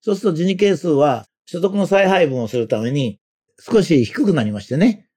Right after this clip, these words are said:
まあ、零点三に近くなりまして、現在でも零点四に近いと。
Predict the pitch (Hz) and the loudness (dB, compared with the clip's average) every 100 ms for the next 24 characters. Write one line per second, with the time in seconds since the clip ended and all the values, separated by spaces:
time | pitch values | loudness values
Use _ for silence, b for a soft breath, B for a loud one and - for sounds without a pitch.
0 | - 139 147 180 175 139 165 143 127 - | -4 0 4 4 2 0 0 0 -2 -2
1 | 175 180 180 - 185 139 123 95 - - | 0 2 0 0 -2 -2 -4 -8 -14 -20
2 | - 151 196 165 143 151 123 170 180 - | -4 0 2 2 2 0 2 2 2 -2
3 | 117 147 226 151 101 - 110 98 - - | 0 2 2 0 -6 -8 -6 -6 -10 -20